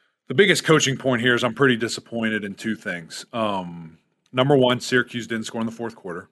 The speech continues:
That's embarrassing. I'm just kidding. It was great. Great to see that. Uh, and number two, I'm ki-, also kinda kidding, kinda serious. You gotta shut out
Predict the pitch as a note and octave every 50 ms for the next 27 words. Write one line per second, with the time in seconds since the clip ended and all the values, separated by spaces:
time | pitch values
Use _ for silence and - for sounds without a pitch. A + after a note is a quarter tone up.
0 | _ _ - G#2 - - A2+ G2+ G2 F#2+ F2 - - - F#2 F#2+ - _ _ -
1 | - _ - G#2 G#2 G2+ - - - - - F2 D#2+ - _ _ _ - C#3 C3+
2 | B2 - - - A2+ F#2 F2 F2+ - D3+ E3 D3 D3 D#3 - - D3 C#3 B2 A#2+
3 | A#2 A2 A2 - - - - - - - C#3 C3+ C3 B2+ A#2+ A#2+ A#2+ B2+ D#3+ D#3+
4 | D#3+ D#3+ F3 E3+ E3 C#3+ - - E3+ E3 D#3 D#3 A#2 A#2+ C3+ C#3 C#3 B2+ - E3+
5 | - - C#3+ C#3+ C#3 - C#3 C3 C#3 B2+ B2+ - - C3 B2 B2 A2+ B2 A#2 A2+
6 | A2 - B2+ A#2 A2+ A2 A2+ - - - - _ - E3 D#3+ B3+ A#3 A3 D#3+ -
7 | - E3+ D#3 D#3 D#3 D#3 D#3 D3+ D3 -